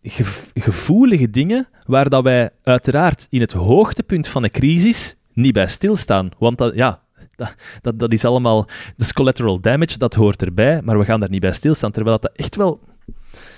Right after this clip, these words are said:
heel gevoelige zaken zijn. Godsdienstvrijheid, moeten we daar echt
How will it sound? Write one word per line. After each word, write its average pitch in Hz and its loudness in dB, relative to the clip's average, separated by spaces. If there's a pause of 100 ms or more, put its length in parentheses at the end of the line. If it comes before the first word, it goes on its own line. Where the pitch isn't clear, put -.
(340)
heel 139 0
gevoelige 104 -2
zaken 113 -2
zijn. 92 -2
Godsdienstvrijheid, 135 -2
moeten 123 0
we 123 2
daar 131 0
echt - -6